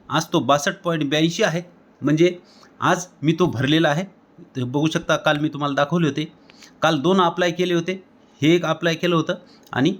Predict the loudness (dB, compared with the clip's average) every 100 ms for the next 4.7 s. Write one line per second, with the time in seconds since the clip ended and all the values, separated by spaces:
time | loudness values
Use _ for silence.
0 | -10 _ _ 0 2 2 -2 -2 0 2
1 | 2 0 -6 -14 -2 0 0 0 0 0
2 | -2 -14 -6 0 0 0 -2 -4 -4 -4
3 | 0 -2 0 -2 0 -2 -4 -12 -20 _
4 | 2 4 4 0 -2 -6